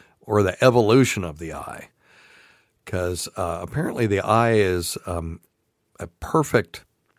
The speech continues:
device in the sense that octopuses, octopi, evolved it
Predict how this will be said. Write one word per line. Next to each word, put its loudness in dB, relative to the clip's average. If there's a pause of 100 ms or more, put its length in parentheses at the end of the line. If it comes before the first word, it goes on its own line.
(880)
device -2 (1160)
in 2
the 4
sense 2
that 2
octopuses, -2
octopi, -2 (840)
evolved 2
it 0